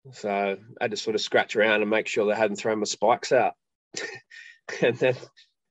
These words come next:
and then, um, you know, just got a tap on the back, "Well done,"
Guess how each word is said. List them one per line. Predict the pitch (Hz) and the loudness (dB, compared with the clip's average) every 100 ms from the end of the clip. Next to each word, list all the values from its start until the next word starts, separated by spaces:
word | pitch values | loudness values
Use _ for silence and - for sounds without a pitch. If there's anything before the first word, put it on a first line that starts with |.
| - | -4
and | 117 120 | -2 4
then, | 127 123 123 | 4 4 4
um, | 120 117 117 117 120 _ _ _ _ | 2 0 -4 -12 -16 _ _ _ _
you | 104 | -8
know, | |
just | 101 104 | -6 -4
got | 98 | -4
a | 90 | 0
tap | 147 127 | 0 2
on | 113 | 0
the | |
back, | 104 113 110 | 4 4 4
"Well | 113 123 | 2 2
done," | 110 113 110 | 2 0 -2